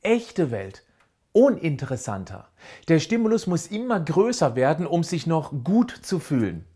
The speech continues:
Und wer sich ablenken lässt, den Kontakt zur echten Welt reduziert, dem ist auch die eigene Gesundheit, die Optik, auch eher egal. In aller Kürze möchte ich die potenziellen Gefahren aufzeigen und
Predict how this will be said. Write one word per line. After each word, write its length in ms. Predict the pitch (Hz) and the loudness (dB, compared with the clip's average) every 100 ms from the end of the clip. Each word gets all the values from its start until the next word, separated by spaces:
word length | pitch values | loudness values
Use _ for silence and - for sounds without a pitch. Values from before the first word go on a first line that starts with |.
| - - | -20 -16
Und 260 | - 170 151 | 2 2 4
wer 140 | 165 | 4
sich 300 | 156 151 - | 2 0 2
ablenken 480 | 139 143 170 185 196 | 2 2 0 -2 -2
lässt, 340 | 185 214 - - - | 0 0 -2 -14 -4
den 140 | - 156 | 0 2
Kontakt 480 | - 156 160 160 - | 0 -2 -2 -4 -4
zur 320 | 143 - - | -4 -4 -4
echten 380 | 196 196 190 156 | -6 -4 -2 2
Welt 240 | 160 185 | 2 0
reduziert, 520 | 180 190 190 180 190 - - | 0 0 0 -2 -2 -4 -2
dem 160 | 156 160 | 2 2
ist 220 | 170 - | 0 -2
auch 160 | - 151 | -4 -4
die 180 | 165 - | -4 0
eigene 320 | 151 147 143 | 0 0 -2
Gesundheit, 680 | 131 240 320 214 107 92 - | -2 0 0 0 -4 -4 2
die 60 | |
Optik, 600 | 196 269 269 123 98 - - _ | 6 6 4 -6 -6 -10 -20 _
auch 320 | 143 156 - - | -2 -2 -2 -2
eher 440 | 156 151 143 139 - | 2 2 2 -2 -6
egal. 640 | 143 131 165 175 170 107 80 _ _ _ - - - - | -8 -6 -6 -4 -4 -6 -10 _ _ _ -20 -20 -20 -4
In 220 | 160 156 | 0 2
aller 220 | 170 226 240 | 2 2 2
Kürze 360 | - 202 - | 0 -2 0
möchte 320 | 175 175 - | -2 -2 -4
ich 100 | 170 | -8
die 140 | - 147 | -6 -6
potenziellen 720 | - 170 170 151 156 143 143 | -4 -4 -4 -6 -2 -2 -4
Gefahren 440 | 127 110 117 123 | -6 -2 -2 -2
aufzeigen 600 | 104 107 - 110 85 85 | -2 -6 -6 -6 -6 -8
und 300 | 92 160 165 | -2 0 -2